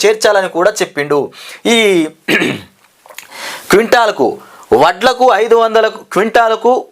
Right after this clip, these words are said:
వడ్లకు ఐదు వందల రూపాయల బోనస్ ఏదైతే ఇస్తామని చెప్పిర్రో దాన్ని కూడా వెంటనే అమల్లోకి తీసుకురావాలని చెప్తుండు. ఇక ఇది కూడా వె-, అమల్లోకి తీసుకురా-, ఒకవేళ ఇది తీసుకురాకపోతే మిగతా పథకాలన్నీ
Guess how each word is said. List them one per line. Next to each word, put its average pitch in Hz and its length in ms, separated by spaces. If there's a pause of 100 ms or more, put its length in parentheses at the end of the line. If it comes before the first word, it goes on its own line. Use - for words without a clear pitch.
వడ్లకు 202 600
ఐదు 190 180
వందల 208 180
రూపాయల 196 320
బోనస్ 202 460
ఏదైతే 202 360
ఇస్తామని 185 360
చెప్పిర్రో 254 460 (300)
దాన్ని 202 420
కూడా 233 200
వెంటనే 208 480
అమల్లోకి 202 460
తీసుకురావాలని 160 600
చెప్తుండు. 127 380 (340)
ఇక 165 60
ఇది 190 300
కూడా 240 240
వె-, 180 160
అమల్లోకి 202 420
తీసుకురా-, 208 280
ఒకవేళ 208 380
ఇది 208 220
తీసుకురాకపోతే 196 760
మిగతా 202 380
పథకాలన్నీ 196 880